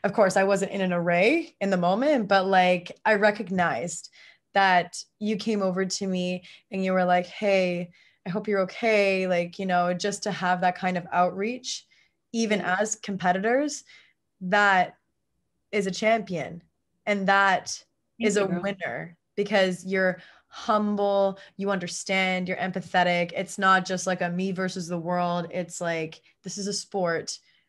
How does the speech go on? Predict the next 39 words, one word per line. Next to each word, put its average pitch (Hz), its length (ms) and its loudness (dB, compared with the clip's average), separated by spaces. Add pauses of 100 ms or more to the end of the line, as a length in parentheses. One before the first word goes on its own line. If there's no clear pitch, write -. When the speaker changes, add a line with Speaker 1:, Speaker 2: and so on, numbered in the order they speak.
(120)
Speaker 1:
We're 196 140 2
all 196 200 6
in 190 120 -2
this 185 140 -4
for 185 200 -4
a 170 60 -4
reason 170 500 -4
because 165 380 -8
you're 190 280 0
in 170 120 -4
this 160 160 -12
for 160 180 -10
a 156 40 -6
reason. 160 360 -8
You 170 120 -6
understand 165 540 -4
that. - 320 -12 (480)
And 185 120 -4
you 190 80 -2
Speaker 2:
Hundred - 20 -2
Speaker 1:
understand 185 380 -8
that 170 100 -4
somebody 170 340 -4
else 202 220 -2
is 170 100 -8
in 165 120 -8
there 156 140 -8
for 160 180 -8
a 156 60 -6
reason. 151 540 -12 (280)
Speaker 2:
Yeah. 196 300 -4
And 240 160 -2
a 247 60 2
lot 240 180 4
of 294 60 4
respect, 226 460 -4
you 175 80 -2
know, 170 240 -2
like, 185 280 -4